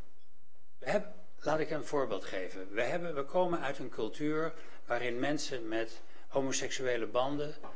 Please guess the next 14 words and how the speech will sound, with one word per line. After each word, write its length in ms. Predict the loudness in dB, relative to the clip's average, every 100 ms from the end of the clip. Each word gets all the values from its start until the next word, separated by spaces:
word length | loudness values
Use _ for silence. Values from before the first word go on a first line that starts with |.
| -2
behandeld 460 | 0 2 2 2 0
werden. 340 | -2 -2 -2 -2 -2 -2 -2 -2
En 200 | 0 2
ook 140 | 2
gebracht 640 | 0 0 0 2 2 2 0
werden 500 | 2 2 2 2 0
tot 200 | -2 -2
het 160 | -2
wensen 500 | 2 2 2 0 -2
van 260 | 0 0 0
behandeld 480 | 0 0 0 -2 -2
worden. 460 | 0 2 2 0 -2 -2 -2 -2 -2 -2 -4 -2 -2
Omdat, 500 | 0 2 2 2 -2 -2 -2 -2 -2 -2
eh, 460 | 0 2 2 2